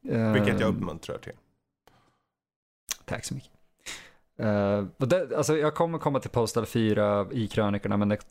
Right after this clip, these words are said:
Speaker 2: kommer
Speaker 1: Mm.
Speaker 2: ta ett tag, för jag går igenom, som sagt,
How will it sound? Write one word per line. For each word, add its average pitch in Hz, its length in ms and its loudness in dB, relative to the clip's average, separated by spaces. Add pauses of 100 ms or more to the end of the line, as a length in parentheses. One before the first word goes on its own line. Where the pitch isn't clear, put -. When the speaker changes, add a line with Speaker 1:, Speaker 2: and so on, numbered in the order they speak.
(140)
Speaker 2:
kommer 110 140 0
Speaker 1:
Mm. 101 100 2
Speaker 2:
ta 120 160 2
ett 107 60 -6
tag, 104 260 -4
för - 80 -2
jag 98 80 -2
går 98 220 -2 (160)
igenom, 101 340 0
som 101 180 -6
sagt, - 280 -8